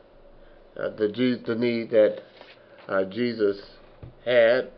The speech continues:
or his job, what he was doing, was turning ordinary stones into diamond, ordinary metal into gold. He was turning ordinary people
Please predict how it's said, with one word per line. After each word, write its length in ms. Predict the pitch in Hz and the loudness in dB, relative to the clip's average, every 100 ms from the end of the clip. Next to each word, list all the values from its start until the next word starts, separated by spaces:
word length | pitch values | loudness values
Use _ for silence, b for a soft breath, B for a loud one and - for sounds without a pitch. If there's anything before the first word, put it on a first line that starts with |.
| - | -4
or 320 | 95 92 90 - - - | -2 -2 -4 -14 -20 -8
his 160 | 117 - | -8 -6
job, 380 | 131 135 101 - | 2 4 4 0
what 100 | 110 | -2
he 80 | 104 | -2
was 120 | 98 | -4
doing, 360 | 95 117 101 - B B B B | -6 -4 -4 -6 B B B B
was 160 | - 95 | -16 -12
turning 280 | - 113 101 | -2 0 2
ordinary 500 | 107 107 104 101 98 - - | 4 2 2 0 -2 -4 0
stones 400 | 123 117 110 110 | 2 2 0 -2
into 180 | 101 | -2
diamond, 480 | 98 123 127 127 117 | 2 6 6 4 2
ordinary 440 | 104 101 98 92 90 | 0 0 -2 -4 -4
metal 600 | 98 127 127 120 120 135 - B B B - | 0 2 2 2 -2 -8 -20 B B B -4
into 1000 | 110 104 101 95 120 95 90 87 87 82 - - _ _ - - 104 | 0 0 -2 -6 -2 -2 -2 -6 -10 -14 -20 -20 _ _ -20 -20 6
gold. 500 | 135 135 131 123 113 | 10 10 8 4 -2
He 60 | |
was 160 | 92 95 | -8 -10
turning 440 | - 110 98 92 92 | -2 0 0 -4 -2
ordinary 520 | 107 110 110 110 147 | 2 2 4 2 2
people 480 | 147 190 156 95 | 0 -6 -6 -8